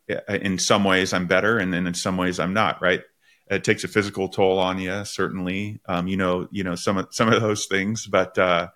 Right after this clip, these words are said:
yeah, I mean, I think that, um, again, when you go through such a crucible like that, y-, i-, i-, if you, if you're ready for it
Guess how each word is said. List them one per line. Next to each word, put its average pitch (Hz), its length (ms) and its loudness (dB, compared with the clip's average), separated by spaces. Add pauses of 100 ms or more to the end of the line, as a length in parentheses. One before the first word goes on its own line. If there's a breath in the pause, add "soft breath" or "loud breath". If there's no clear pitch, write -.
(760 soft breath)
yeah, 98 220 4
I 90 100 4
mean, 107 180 0
I 107 120 2
think 123 240 -2
that, 110 280 0
um, 95 240 4
again, 92 460 0
when 98 140 -2
you 101 80 -2
go 104 180 4
through 101 320 -2
such 92 300 -2
a 85 40 -6
crucible 104 520 -2
like 87 260 0
that, 82 320 0 (500 soft breath)
y-, 98 200 -12
i-, 98 160 -2 (100)
i-, 92 160 -6
if 90 220 -6
you, 87 240 -2
if - 160 -14
you're 85 80 -6
ready 107 240 4
for 90 360 0
it 85 120 -4